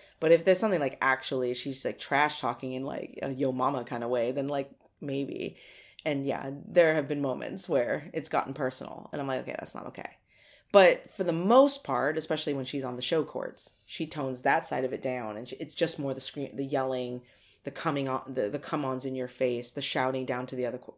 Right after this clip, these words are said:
other side of the court. Um, and it amuses me, I suppose, that when players get rattled by it,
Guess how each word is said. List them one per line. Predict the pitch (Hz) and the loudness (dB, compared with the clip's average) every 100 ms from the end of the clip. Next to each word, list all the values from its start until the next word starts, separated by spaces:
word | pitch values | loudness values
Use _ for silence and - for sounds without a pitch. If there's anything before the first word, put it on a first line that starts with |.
| - | -8
other | 131 131 | -6 -4
side | 139 | -4
of | 123 | -4
the | |
court. | 127 - 135 110 - - - - - - - | -6 -4 -2 -2 -4 -14 -20 -20 -20 -12 -4
Um, | 147 143 139 139 139 _ _ _ _ _ _ _ - | -2 0 -2 -4 -8 _ _ _ _ _ _ _ 0
and | 220 | 2
it | 226 | 4
amuses | 233 226 240 285 302 220 165 - | 4 4 4 4 4 2 -2 -2
me, | 143 131 131 | -4 -4 -6
I | 135 | -8
suppose, | 135 - - 131 120 113 113 - _ _ - | -8 -12 -6 -4 -4 -6 -10 -18 _ _ -14
that | 143 143 139 131 - _ _ | -4 0 0 -2 -6 _ _
when | - 151 151 | -6 -4 -4
players | - 156 143 | -2 -2 0
get | 143 - | -2 -4
rattled | 139 131 123 113 | -2 -2 -2 -4
by | - | -8
it, | - - | -8 -12